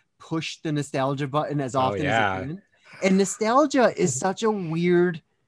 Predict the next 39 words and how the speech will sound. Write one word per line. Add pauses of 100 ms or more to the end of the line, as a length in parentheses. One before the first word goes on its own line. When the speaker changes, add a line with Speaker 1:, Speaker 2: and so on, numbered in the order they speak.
(160)
Speaker 1:
feeling.
And,
you
know,
going
back
to
the
first
movie
I,
I
mentioned
the
other
day,
um,
Dazed
and
Confused. (180)
Speaker 2:
Yeah.
Speaker 1:
Here's
a
movie (160)
that
came
out (300)
when
I
was
in
high
school. (760)
It's
about (840)
kids
in
high
school